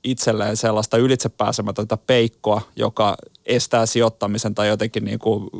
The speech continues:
kaivautuu sinne omaan poteroon ja laittaa vaikka rahoja sit patjan alle, vaan ennemmin yrittää sitten sijoittajan parhaalla työkalulla, eli hajauttamisella, tota,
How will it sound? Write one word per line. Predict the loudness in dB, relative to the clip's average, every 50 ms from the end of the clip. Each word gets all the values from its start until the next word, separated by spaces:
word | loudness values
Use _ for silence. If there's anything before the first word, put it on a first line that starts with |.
| -8
kaivautuu | _ 2 2 4 4 2 0 0 -2 -4
sinne | -2 0 2 4 4
omaan | 4 4 4 2 2 0
poteroon | 0 0 0 2 2 0 0 2 2 2 2
ja | 2 0 0 -2 -6 _ _ _ _ _ _ _ _ _ _ _ _ _ _ _ _ -20 -20 _ _ _ _ _ _ _ _ _ -20 _ _ _ _ _
laittaa | -2 0 0 0 0 _ -2 0 2
vaikka | 0 0 0 2 2
rahoja | 4 4 4 4 4 2 2 2
sit | 0 -2 -2 0
patjan | 2 2 2 2 2 0 0
alle, | 0 -2 -2 -4 -2
vaan | -2 0 0 0
ennemmin | 0 0 0 0 2 0 0 -2 -4 -6 -14 _ _ _ _ _ _ _ _ _ _ _
yrittää | 0 0 0 0 0 0 0 0 2
sitten | 0 -2 -2 0 -2 -2
sijoittajan | 2 2 2 2 2 2 0 2 2 2 -2 -4 -8 _
parhaalla | 2 2 4 4 2 2 2 2 2
työkalulla, | 2 2 2 2 2 2 0 0 2 2 2
eli | 2 0 0
hajauttamisella, | 0 0 2 2 2 0 0 -2 -4 -4 -2 -2 -4 -4 -4 -6 -8 -10 _ _ _ _ _ _ _ _ _ _
tota, | -8 -8 -8 -6 -6 -6 -6 -6